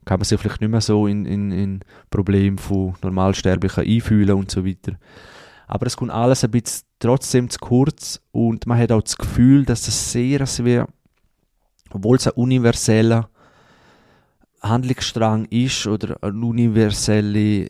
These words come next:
äh, Auswirkung hat, tut sich das doch wie ein Kameraspiel, äh, Kamera, ein Kammerspiel an. Also sehr, es wie begrenzt, weil nur sie haben es wie die Probleme und es sind immer die,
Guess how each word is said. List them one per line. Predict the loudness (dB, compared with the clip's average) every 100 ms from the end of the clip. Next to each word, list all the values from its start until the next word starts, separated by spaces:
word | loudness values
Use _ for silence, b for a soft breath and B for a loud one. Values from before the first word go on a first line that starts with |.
| -10
äh, | -10 -6 -6 -6 -10 -16 _ -4
Auswirkung | -2 0 2 0 0 -6 -2 -2
hat, | -2 -4 -20 -20 b b b b b _ _ _ _
tut | -4 -2 -4
sich | -2
das | -2 0
doch | 2 2 4
wie | 4
ein | 2 0
Kameraspiel, | -2 0 -2 -4 -4 -6 -4
äh, | -4 -4 -2
Kamera, | -4 -2 -4 -6 -10 -14 -4
ein | -4
Kammerspiel | 0 2 4 4 2 -2 -2 -2
an. | -4 -4 -4 -6 _ b b b b
Also | -10 -6
sehr, | -4 2 4 4
es | 2 0
wie | -2
begrenzt, | 0 0 2 0 0 -4 -2
weil | 0
nur | 0 -2
sie | 0 4 4
haben | 2
es | -2
wie | -2
die | -2 -4
Probleme | -4 -6 -2 0 0 0 -2
und | -6 -8
es |
sind | -6
immer | -6 -6
die, | -6 -6 -6